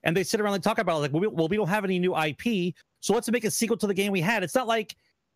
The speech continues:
it's not like we influenced whether or not they were gonna make a sequel. Like, if the game, it, let's, let's put it this way.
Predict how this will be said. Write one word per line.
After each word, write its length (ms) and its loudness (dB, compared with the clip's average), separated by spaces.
it's 140 0
not 120 2
like 180 0
we 300 0
influenced 1160 0
whether 380 2
or 100 0
not 300 0
they 120 2
were 100 2
gonna 160 0
make 160 0
a 60 2
sequel. 480 -2
Like, 240 0
if 160 0
the 80 2
game, 480 -2
it, 260 -2
let's, 180 0
let's 200 0
put 100 0
it 40 -2
this 180 -2
way. 180 0